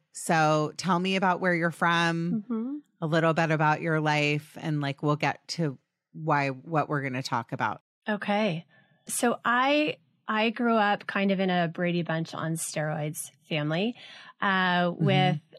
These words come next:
Speaker 2: uh, parents who had kids before, married before, had kids before, found each other, had my sister and I, and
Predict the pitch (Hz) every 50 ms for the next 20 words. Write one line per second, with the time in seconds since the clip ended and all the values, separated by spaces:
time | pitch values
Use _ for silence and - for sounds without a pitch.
0 | - _ - 202 196 185 180 175 175 175 175 - - 208 196 190 190 190 190 180
1 | - - 208 170 180 190 185 170 175 175 - - 185 175 170 180 175 190 180 170
2 | - - 160 151 156 160 202 247 311 339 294 - 262 175 170 170 160 170 170 -
3 | 202 196 - - 254 247 240 233 233 226 226 214 220 - 233 208 - - 220 214
4 | - - 202 190 190 190 190 190 185 180 - - - - - - - - - -
5 | - _ - 202 185 190 196 185 185 185 - - 208 185 180 185 180 180 180 180
6 | 175 180 175 165 165 165 165 160 170 170 - - 190 180 165 175 180 - - 190
7 | 180 - - 196 170 160 165 160 151 - - 170 147 143 151 170 208 226 233 -
8 | - - - - - - _ _ _ - 196 190 185 190 185 185 185 185 185 185
9 | -